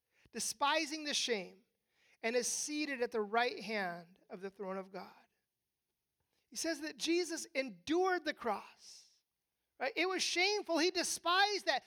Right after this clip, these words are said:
He despised all that the cross entailed. But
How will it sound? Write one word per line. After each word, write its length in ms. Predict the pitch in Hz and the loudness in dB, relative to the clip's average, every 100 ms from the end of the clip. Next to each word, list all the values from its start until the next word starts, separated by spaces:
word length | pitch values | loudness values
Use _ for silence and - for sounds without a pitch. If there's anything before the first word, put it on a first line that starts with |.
| - | -8
He 180 | - 381 | 2 4
despised 1040 | 415 370 - - 359 403 403 381 381 320 - - - - | 4 0 -2 4 6 8 8 6 4 -4 -10 -20 0 6
all 380 | 330 381 403 | 8 8 6
that 120 | 403 370 | 0 -6
the 100 | 339 | -6
cross 520 | - 359 370 381 349 | 6 8 8 6 2
entailed. 640 | 339 - 339 392 359 214 - _ _ _ _ _ _ _ _ _ _ _ _ _ _ _ _ _ _ | -4 0 4 6 6 4 -10 _ _ _ _ _ _ _ _ _ _ _ _ _ _ _ _ _ _
But 140 | 294 | 0